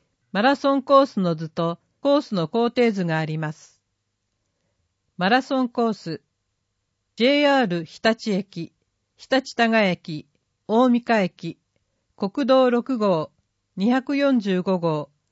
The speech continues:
二百九十三号、六号バイパス、その他、ランドマークとなるものが書いてある簡単な地図にコースが示されています。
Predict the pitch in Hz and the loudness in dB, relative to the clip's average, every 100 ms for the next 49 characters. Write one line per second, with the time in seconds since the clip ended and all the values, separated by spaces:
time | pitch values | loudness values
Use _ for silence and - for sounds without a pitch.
0 | _ _ _ 190 254 277 269 240 277 262 | _ _ _ -2 -2 -2 -6 -4 -2 0
1 | 196 175 - 202 190 160 156 151 - _ | -2 -4 -2 -2 -2 -2 -4 -6 -10 _
2 | _ _ _ - 175 285 285 277 277 254 | _ _ _ -8 -6 -2 0 4 4 2
3 | 254 - 185 - 151 - _ _ _ _ | 0 -2 -6 -6 -12 -12 _ _ _ _
4 | _ _ - 226 240 196 - 165 - _ | _ _ -4 0 0 0 -2 -4 -4 _
5 | _ _ 196 269 262 285 277 277 - - | _ _ 0 0 2 2 2 0 -4 -4
6 | 196 202 190 180 165 156 - 214 196 180 | -2 0 0 -2 -2 -4 -2 -4 -4 -4
7 | 165 160 160 - _ - 254 269 269 262 | -4 -4 -8 -12 _ -4 -2 0 0 0
8 | 254 247 254 214 180 165 156 _ _ - | 0 -2 -4 -4 -4 -4 -8 _ _ -2
9 | 269 262 196 165 - 196 196 208 185 156 | 0 0 -4 -4 -4 -6 -2 -4 -4 -4
10 | 156 147 147 - - | -4 -6 -8 -12 -20